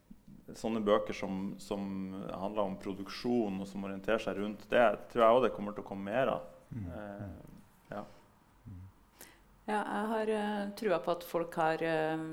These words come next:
Speaker 3: stor, eh, stort behov for mer kunnskap.
Speaker 2: Mm.
Speaker 3: Eh, så jeg tror at det kommer mer sånne faktabøker.
Speaker 2: Faktabøker.
Speaker 3: Ja.
Speaker 2: Mm.
Speaker 3: Som, eh,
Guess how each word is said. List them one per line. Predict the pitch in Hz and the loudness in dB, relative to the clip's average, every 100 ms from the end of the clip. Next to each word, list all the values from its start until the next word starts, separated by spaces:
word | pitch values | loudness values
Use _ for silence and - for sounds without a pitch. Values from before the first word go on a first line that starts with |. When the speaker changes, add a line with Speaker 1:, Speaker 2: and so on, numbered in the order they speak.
| 160 | -6
Speaker 3:
stor, | 165 - - - 160 165 165 165 | -8 -10 -14 -14 -10 -8 -4 -4
eh, | 160 165 160 160 165 170 165 | -2 -2 -2 -2 -4 -8 -12
stort | - 190 175 175 | -14 -8 -8 -4
behov | 185 180 180 | -4 -2 -2
for | 190 | 0
mer | 180 165 | 2 2
kunnskap. | 165 - 190 - - - - - _ - | 2 -2 -6 -4 -6 -6 -20 -20 _ -10
Speaker 2:
Mm. | 104 - - - _ - | -8 -8 -14 -20 _ -8
Speaker 3:
Eh, | 185 180 180 185 180 | -4 -2 -2 -2 -4
så | 190 | -2
jeg | 190 | 0
tror | 247 | 0
at | 226 | -2
det | 208 | 0
kommer | 196 165 160 | -2 -2 -2
mer | 147 - | -2 -2
sånne | 185 147 117 - - - - _ - | -4 -2 -2 -2 -8 -20 -20 _ -6
faktabøker. | 170 - - 147 139 131 143 - - - | -6 -6 -6 -4 -4 -8 -10 -12 -20 -20
Speaker 2:
Faktabøker. | - - 85 82 | -20 -14 -12 -4
Speaker 3:
Ja. | 170 - - - - | -2 -2 -8 -20 -12
Speaker 2:
Mm. | 104 82 80 - _ | -10 -8 -12 -18 _
Speaker 3:
Som, | - 180 170 | -16 -12 -6
eh, | 160 156 160 156 160 156 156 160 | -4 -4 -6 -6 -8 -10 -10 -14